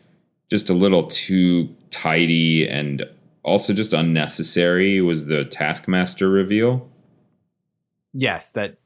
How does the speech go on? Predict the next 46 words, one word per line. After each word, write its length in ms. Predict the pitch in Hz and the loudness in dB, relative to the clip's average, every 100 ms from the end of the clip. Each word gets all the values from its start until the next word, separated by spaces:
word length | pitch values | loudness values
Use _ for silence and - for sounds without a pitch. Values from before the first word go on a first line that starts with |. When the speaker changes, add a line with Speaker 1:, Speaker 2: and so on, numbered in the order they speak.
| _ | _
Speaker 2:
it's 280 | 113 - - | -10 -10 -6
not 200 | 113 117 | -2 -2
a 40 | |
he, 240 | 117 131 123 | -2 0 0
it's 140 | 117 | -2
a 40 | 123 | -2
she. 560 | - 127 113 120 120 _ _ _ _ _ | -2 -2 -2 -6 -8 _ _ _ _ _
And 180 | 113 110 | -4 0
Speaker 1:
Yeah, 160 | 107 92 | 2 2
Speaker 2:
it's 120 | 98 95 | 2 0
Speaker 1:
okay, 120 | 80 | 0
fine, 420 | - 95 87 80 | 2 2 2 0
it's 120 | 80 | 0
a 40 | 76 | -4
she. 400 | - 117 101 76 | 0 2 4 4
I 80 | 80 | 2
mean, 140 | 82 | 2
I 60 | 82 | 0
have 100 | 82 | 0
no 140 | 82 | 0
problem 300 | - 87 76 | 0 0 0
with 140 | 71 - | -4 0
that, 420 | 87 76 73 - | 0 0 -2 -2
but, 340 | 78 73 - _ _ _ _ - | 0 -2 -6 _ _ _ _ -2
like, 440 | 82 78 - - _ _ - | 0 2 0 -10 _ _ -4
it's 140 | - | 0
Speaker 2:
Well, 80 | 180 | 4
Speaker 1:
his 40 | 170 | 4
Speaker 2:
that 100 | 156 | 4
is 60 | |
Dreykov's 280 | 110 110 113 | 6 6 6
Speaker 1:
daughter. 260 | 131 107 107 | 6 6 4
Speaker 2:
daughter, 520 | 110 95 80 76 78 | 2 0 -4 -10 -10
right, 120 | 82 | -4
right, 80 | 71 | 4
Speaker 1:
Yeah, 140 | 107 92 | 4 4
Speaker 2:
right. 80 | - | 2
Speaker 1:
it, 180 | 113 123 | 4 4
it 200 | 120 - | 2 2
felt 440 | 139 156 160 - | 4 4 2 -2
completely 680 | 160 139 - 107 120 147 151 | 2 2 2 2 4 4 4
unnecessary 960 | 98 104 95 80 82 104 - 120 131 131 | 4 4 4 2 0 -2 2 2 2 2
to, 280 | 135 - | -2 2
it 100 | 113 | 0
felt 340 | 107 139 139 135 | 2 2 2 2
like 440 | 135 117 104 - | 2 2 0 -10